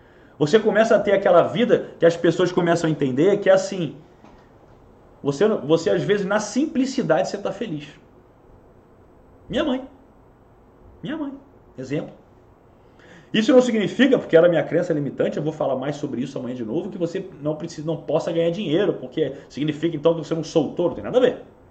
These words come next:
Mas você pode ter os dois. Você pode se permitir se conectar com essa, sabe, com essa capacidade de soltar. E quanto mais você for se conectando, aí já era. Se você for entrar por esse mundo,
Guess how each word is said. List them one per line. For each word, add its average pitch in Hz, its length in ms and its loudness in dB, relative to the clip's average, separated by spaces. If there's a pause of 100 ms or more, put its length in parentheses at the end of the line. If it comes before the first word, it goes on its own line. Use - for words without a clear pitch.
(1000)
Mas 95 160 -12
você - 160 -10
pode 104 240 -2
ter 165 80 -6
os 175 100 -10
dois. 123 220 -10 (1700)
Você - 180 -20
pode 147 220 2
se - 140 -14
permitir 151 720 -4
se - 100 -14
conectar 151 880 -2 (300)
com 120 160 -4
essa, 123 580 0 (680)
sabe, - 320 0
com - 120 -6
essa - 160 -4
capacidade 135 500 -2
de - 40 -12
soltar. 117 580 -4 (380)
E 240 60 -4
quanto 359 280 -2
mais 226 180 2
você 294 80 0
for 285 140 -2
se - 100 -8
conectando, 196 680 -2
aí 160 240 -2
já - 140 -6
era. 349 340 -10 (140)
Se - 80 -18
você - 180 -8
for 214 180 -6
entrar 175 280 -2
por 175 160 -4
esse 175 200 -2
mundo, 202 480 -4